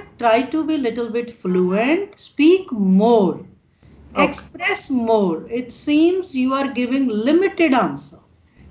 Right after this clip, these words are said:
Speaker 1: Try to speak more. Okay?
Speaker 2: While speaking, I am just trucking in some point.
Speaker 1: Don't. Just be yourself. Whatever you think can be the answer, give that answer.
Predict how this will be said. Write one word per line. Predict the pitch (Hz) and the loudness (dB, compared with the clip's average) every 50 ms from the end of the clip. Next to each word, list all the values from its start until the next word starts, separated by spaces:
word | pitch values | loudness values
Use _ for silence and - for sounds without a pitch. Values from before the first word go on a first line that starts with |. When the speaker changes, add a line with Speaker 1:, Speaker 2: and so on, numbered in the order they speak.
| - - - | -20 -16 -8
Speaker 1:
Try | 233 254 262 294 330 370 370 | -2 0 2 2 2 2 0
to | - 381 370 349 | -2 -6 -6 -6
speak | - - - - 220 220 226 226 - | -10 -14 -12 -10 -8 -8 -8 -8 -8
more. | 202 208 202 208 214 220 220 208 175 139 - - - _ _ _ _ _ _ _ _ _ - | -6 -4 -2 0 2 2 2 2 0 -2 -6 -12 -20 _ _ _ _ _ _ _ _ _ -8
Okay? | 226 226 226 - 392 440 453 - - - _ - | -8 -6 -2 0 0 0 0 -4 -8 -20 _ -2
Speaker 2:
While | 247 247 247 247 | 2 2 2 2
speaking, | 240 - - - 277 285 285 285 - 330 330 330 | 0 -4 -8 -6 -4 -4 -4 -6 -10 -14 -12 -6
I | 311 269 254 247 | -4 -2 -2 -2
am | 247 240 | -4 -2
just | 240 247 269 262 - - - - - | -2 -2 -2 -2 -4 -14 -16 -14 -8
trucking | 233 220 220 - - - 247 233 233 226 220 - - - - - _ _ _ _ _ _ _ _ _ _ _ _ _ - | -8 -8 -8 -8 -10 -8 -8 -6 -6 -6 -10 -12 -16 -20 -20 -20 _ _ _ _ _ _ _ _ _ _ _ _ _ -12
in | 220 220 214 208 208 202 196 196 202 196 - | -8 -8 -6 -4 -4 -4 -4 -4 -6 -8 -6
some | 202 196 196 196 196 190 190 - - | -6 -4 -2 -2 -2 -4 -4 -4 -2
point. | 208 202 196 190 190 196 196 190 190 - - - - - _ _ - _ _ _ _ _ _ - _ _ - _ _ _ - - - - | 0 0 0 0 -2 -4 -4 -4 -6 -8 -10 -16 -20 -20 _ _ -20 _ _ _ _ _ _ -20 _ _ -20 _ _ _ -20 -12 -4 0
Speaker 1:
Don't. | 349 415 466 427 285 196 - - - _ _ _ _ _ _ _ _ - | 2 4 4 4 4 2 -2 -8 -14 _ _ _ _ _ _ _ _ -6
Just | 262 403 427 - - 269 208 | -2 -2 -2 -2 -4 -6 -2
be | 247 269 302 339 339 | 0 4 4 4 4
yourself. | 294 240 233 220 220 240 277 294 - - - 320 311 320 330 339 339 - - _ - | 4 2 2 2 2 2 0 -4 -6 -6 -2 0 2 2 2 0 -2 -4 -8 _ -6
Whatever | 226 240 240 240 269 277 302 339 359 381 370 | -4 -4 -4 -2 -2 0 0 0 0 0 0
you | 349 320 311 311 - | 0 0 0 -2 -4
think | - 294 302 285 294 285 294 | -4 -6 -4 -4 -4 -4 -4
can | 277 262 254 254 | -4 -2 -2 -2
be | 254 254 | -2 -2
the | 247 247 | -2 0
answer, | 240 220 208 220 214 - - 262 254 226 | 0 0 0 -2 -6 -8 -8 -8 -8 -8
give | 196 214 240 247 - 233 | -6 -4 -4 -4 -4 -4
that | 247 240 233 233 | -4 -4 -2 -2
answer. | 196 170 147 147 - - - | -4 -4 -4 -8 -12 -16 -18